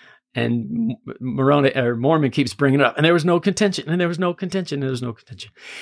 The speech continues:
And so I think of that, another reason to retain that, as you said, John,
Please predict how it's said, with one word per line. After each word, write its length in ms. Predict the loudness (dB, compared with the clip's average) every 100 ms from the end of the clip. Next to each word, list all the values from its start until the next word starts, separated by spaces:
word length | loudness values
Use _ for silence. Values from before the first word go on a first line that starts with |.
| -18 _
And 200 | 0 2
so 320 | 4 4 4 2
I 120 | -2
think 400 | 0 0 -2 -4
of 340 | -2 -2 -2 0
that, 420 | 2 2 -2 -10 _ _ _
another 400 | 2 4 4 4
reason 480 | 4 4 4 2 -2
to 160 | -4 -2
retain 520 | -2 0 0 2 2
that, 300 | -2 -4 -10 _ _ _ _ -2
as 180 | 0 2
you 80 | 0
said, 340 | 2 2 0
John, 460 | 0 0 0 -2